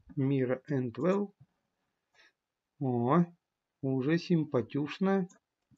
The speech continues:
И можно снять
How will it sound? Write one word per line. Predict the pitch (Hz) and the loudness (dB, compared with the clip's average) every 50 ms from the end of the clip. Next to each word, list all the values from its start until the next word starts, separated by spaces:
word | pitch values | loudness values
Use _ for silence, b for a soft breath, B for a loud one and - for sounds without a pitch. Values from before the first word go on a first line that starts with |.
| _ _ _ _ _ _ _ _ _ _ _ - - _ _ _ _ _ _ _ _ _ _ _ _ _ _ _ _ _ _ _ _ _ _ _ _ _ _ _ _ _ - | _ _ _ _ _ _ _ _ _ _ _ -20 -20 _ _ _ _ _ _ _ _ _ _ _ _ _ _ _ _ _ _ _ _ _ _ _ _ _ _ _ _ _ 0
И | 185 196 | 2 2
можно | 196 185 185 175 156 160 143 | 4 4 2 2 2 0 -2
снять | 131 - 160 151 165 156 - - - - - - - | -2 0 2 2 2 2 2 -2 -8 -14 -14 -16 -20